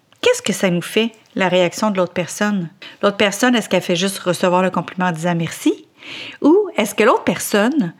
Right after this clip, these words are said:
est en train de nous renvoyer la balle ? Puis que là, c'est nous qui est mal à l'aise dans tout ça. Donc, comment est-ce que ça se passe avec les compliments ? Fait qu'on essaie d'être le plus sincère possible.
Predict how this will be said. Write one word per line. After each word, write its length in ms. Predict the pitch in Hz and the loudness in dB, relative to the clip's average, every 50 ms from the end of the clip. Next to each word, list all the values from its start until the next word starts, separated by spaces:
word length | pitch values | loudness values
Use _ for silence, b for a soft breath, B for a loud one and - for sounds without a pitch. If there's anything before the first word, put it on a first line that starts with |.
| b b b b b | b b b b b
est 160 | 196 196 196 | -2 0 0
en 80 | 202 180 | 0 0
train 180 | - 226 254 240 | 2 2 2 4
de 120 | 226 214 | 4 4
nous 180 | 196 185 185 175 | 4 2 2 2
renvoyer 440 | - 208 220 233 220 214 208 202 | 2 4 4 4 4 4 4 4
la 140 | 196 190 180 | 2 2 2
balle ? 380 | 170 180 180 175 165 160 160 - b b b b b | 4 4 4 4 2 0 -4 -6 b b b b b
Puis 100 | b - | b -2
que 80 | - 202 | 0 2
là, 140 | 196 226 247 | 4 4 2
c'est 160 | 240 - 190 | 2 2 2
nous 340 | 180 202 254 285 226 - - - _ _ _ - | 4 6 6 4 4 2 -4 -14 _ _ _ -10
qui 200 | - - - 208 | -6 0 2 2
est 60 | 185 | 2
mal 180 | 175 175 180 175 | 4 4 4 4
à 80 | 175 | 4
l'aise 440 | 170 180 175 160 - - - - - - _ _ _ - | 4 4 2 0 -2 -6 -12 -14 -16 -18 _ _ _ -2
dans 120 | 190 175 | 0 0
tout 140 | 170 - - | 0 -2 -6
ça. 200 | - - 185 165 - B B B B B B B B B B | -4 -4 -4 -4 -4 B B B B B B B B B B
Donc, 200 | - 220 226 226 - - - - _ _ - | 2 2 2 2 -2 -10 -20 -20 _ _ 0
comment 240 | 247 247 269 269 262 | 2 4 4 4 4
est-ce 220 | - 370 359 - | 2 0 -2 0
que 100 | - 220 | -2 -2
ça 160 | - - 170 | 0 -2 -4
se 100 | 160 - | -2 0
passe 260 | - 160 190 190 - | 0 0 0 0 0
avec 220 | 180 165 170 160 - | 0 0 0 0 -2
les 80 | 170 | -4
compliments ? 440 | - - 170 170 - - - 180 185 B B B B B B B | -2 -2 -4 -4 -4 -6 -4 -4 -6 B B B B B B B
Fait 100 | 220 214 | -2 2
qu'on 180 | - 262 254 269 | 2 4 4 4
essaie 260 | 277 269 349 349 330 | 4 4 2 2 4
d'être 200 | 294 247 226 - | 2 2 4 2
le 80 | 214 | 0
plus 180 | 208 - 233 220 | 0 0 -2 -2
sincère 500 | - - 294 302 294 - 311 302 302 302 | 0 2 2 2 2 2 2 0 2 2
possible. 520 | - 214 208 - - 185 208 247 262 220 | 0 0 0 0 0 0 2 2 0 -2